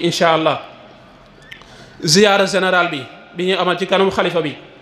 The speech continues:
incha allah, dinañu ko amal le neuf janvier deux mille vingt-quatre.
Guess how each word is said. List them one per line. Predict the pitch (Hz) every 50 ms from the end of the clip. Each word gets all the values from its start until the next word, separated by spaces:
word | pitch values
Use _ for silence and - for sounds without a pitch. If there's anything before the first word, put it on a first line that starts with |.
| - - - - - - -
incha | 165 175 - - 180 170 160
allah, | 170 170 160 156 156 170 165 - - -
dinañu | 165 170 180 180 185 185
ko | 185 190 170
amal | 170 170 160 165 - - - -
le | 170 151 160
neuf | 170 175 175 180 190 180 -
janvier | - 175 165 160 160 147 131 113 - - - - - - - - - - - -
deux | - 160 170 175
mille | 175 170
vingt-quatre. | 160 170 160 - - 160 139 -